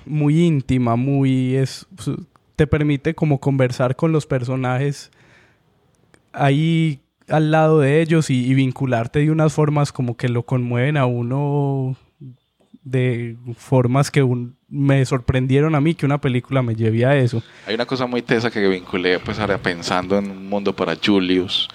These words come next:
Speaker 2: que creo que es una gen-, un escritor genial de Latinoamérica que ha escrito desde la riqueza, o sea, siendo los hijos de los ricos, de la casa de los ricos, la pobreza, s-,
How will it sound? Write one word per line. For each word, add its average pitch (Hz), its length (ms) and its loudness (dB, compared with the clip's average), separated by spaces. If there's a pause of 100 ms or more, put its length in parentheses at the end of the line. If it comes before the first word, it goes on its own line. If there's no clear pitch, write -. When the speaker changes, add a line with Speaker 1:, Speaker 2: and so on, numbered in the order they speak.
Speaker 2:
que - 100 -10
creo 95 160 -4
que 120 120 -2
es 101 40 -4
una 92 340 -4
gen-, 104 220 -14 (480)
un 104 80 -6
escritor 107 340 -2
genial 113 600 0
de 110 60 0
Latinoamérica 90 580 -4
que 87 100 -8
ha 82 40 -4
escrito - 580 -4 (400)
desde 87 380 -4
la 82 100 -2
riqueza, 87 560 -4 (500)
o - 40 -14
sea, 123 120 -2
siendo 92 240 -2
los 101 240 0
hijos 98 200 -4
de 101 80 -2
los 101 140 -4
ricos, 101 260 -8
de 101 80 -6
la 95 100 -6
casa 95 220 -8
de 101 60 -10
los 110 120 0
ricos, 104 420 -6 (420)
la 87 120 -4
pobreza, 92 640 -2
s-, - 220 -6